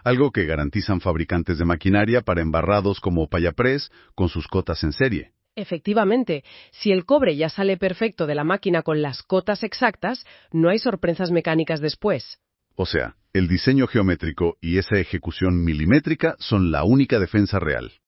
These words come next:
Speaker 2: Sí, porque mientras el aire dentro del cuadro es predecible, las superficies acumulan la historia y la suciedad del entorno.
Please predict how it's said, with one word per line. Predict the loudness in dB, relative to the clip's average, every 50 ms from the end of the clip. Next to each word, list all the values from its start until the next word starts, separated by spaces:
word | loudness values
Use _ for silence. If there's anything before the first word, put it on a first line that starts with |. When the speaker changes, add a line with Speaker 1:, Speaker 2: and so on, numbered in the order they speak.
| _ _
Speaker 2:
Sí, | -4 -2 0 2 2 0 0
porque | -2 -4 -4 -4 -4
mientras | -4 -4 -4 -6 -8 -8 -8 -6
el | -4 -2
aire | 0 0 0 0 0
dentro | 0 0 0 0 0 0 0
del | 0 -2 -2
cuadro | -2 -2 -2 0 2 2 0
es | 0 0 -2
predecible, | -2 -2 -2 -2 -2 -2 -2 -2 -2 -2 -4 -4 -6 -8 -12 _ _ _ _ _ _ -12
las | -12 -10 -8
superficies | -8 -8 -8 -8 -10 -6 -6 -4 -6 -4 -2 -2 -2 -2 -2 -4 -10
acumulan | -12 -8 -6 -2 0 2 2 2 2 2 0
la | 0 -2
historia | -4 -6 -10 -6 -2 -2 0 0 2 0 0 -2 -2 -8 _
y | -8 -6
la | -6 -6 -6
suciedad | -8 -12 -14 -10 -10 -10 -6 -6 -6 -4
del | -2 -2 -2
entorno. | -2 -2 -4 -2 -2 -2 0 -2 -4 -6 -8 _